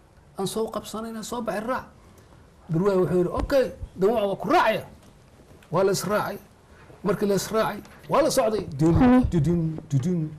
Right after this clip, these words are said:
Speaker 1: Duurkiyaa la galay. Ariyaa la arkay daaqayo. Markaas arigay waxay tiri, "Dawaco, dhurwaay hii, wankaa ugu buuran soo qabo." Dhurwaayga waa gaatamay, dhan. Waa gaatamay, dhan. Markuu gaatamay, uusaan uga gaatamay,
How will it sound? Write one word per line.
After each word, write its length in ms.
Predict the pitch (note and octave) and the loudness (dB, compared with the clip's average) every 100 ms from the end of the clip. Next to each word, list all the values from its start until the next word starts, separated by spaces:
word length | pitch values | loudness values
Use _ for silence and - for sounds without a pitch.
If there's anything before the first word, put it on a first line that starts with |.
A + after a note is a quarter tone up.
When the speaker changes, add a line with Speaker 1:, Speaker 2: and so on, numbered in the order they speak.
| - - - | -18 -6 0
Speaker 1:
Duurkiyaa 360 | C#4+ - A3 | 0 0 0
la 100 | F#3+ | 0
galay. 240 | F#3 A3 A3+ - - - - - - - | 0 -4 -6 -14 -20 -20 -20 -20 -20 -12
Ariyaa 400 | - G#3 A3 A3+ | 0 2 4 4
la 120 | G#3 G3+ | 2 0
arkay 200 | F3+ F3 | -2 0
daaqayo. 480 | G#3 G#3+ G#3+ G#3+ G#3+ - - - | 0 0 -2 -6 -8 -18 -20 -10
Markaas 380 | F#3+ F#3 G3+ F#3+ | -6 -4 -4 -4
arigay 340 | G#3+ G#3+ G#3 F3+ - - - - | -4 -4 -6 -10 -16 -20 -10 -4
waxay 200 | G3+ G#3+ | -2 -2
tiri, 220 | G3+ G#3 | -4 -4
"Dawaco, 400 | F3+ G#3 G#3+ - - - - - | -4 -2 2 2 2 -4 -16 -2
dhurwaay 320 | A3+ A#3 G3+ | 2 4 2
hii, 220 | A3+ A3+ - - - | 0 -2 -4 -14 -2
wankaa 380 | F3+ A3+ A3+ G#3 | 0 0 0 -2
ugu 140 | G3+ C4 | 2 2
buuran 340 | A3 A#3+ A3 | 2 2 2
soo 180 | F3+ A#3 | 0 0
qabo." 300 | A#3+ G#3+ F#3+ - - - - - - | 0 -6 -8 -14 -18 -20 -20 -16 -2
Dhurwaayga 280 | C#3+ G#3 G3+ | 2 2 2
waa 100 | B3 | 0
gaatamay, 400 | B3 F#3+ - E3 - - | 0 -4 -6 -8 -10 -6
dhan. 280 | D3 D#3+ D#3 - - - - - | -2 -2 -2 -10 -20 -20 -20 -10
Waa 140 | E3 F#3 | -4 -4
gaatamay, 420 | F3+ E3+ D#3+ D3 | -4 -10 -12 -8
dhan. 280 | D3 E3 E3 - - - - | -4 -4 -4 -10 -20 -20 -6
Markuu 240 | F3+ G#3 F#3+ | -4 -2 -2
gaatamay, 500 | F#3 F3+ F#3+ G3 F#3+ - | -4 -4 -8 -10 -12 -8
uusaan 320 | F3 - F#3+ | -6 -2 -4
uga 200 | F#3 F#3+ | -4 -6
gaatamay, 420 | F#3 G3 G3 G3 | -6 -8 -8 -10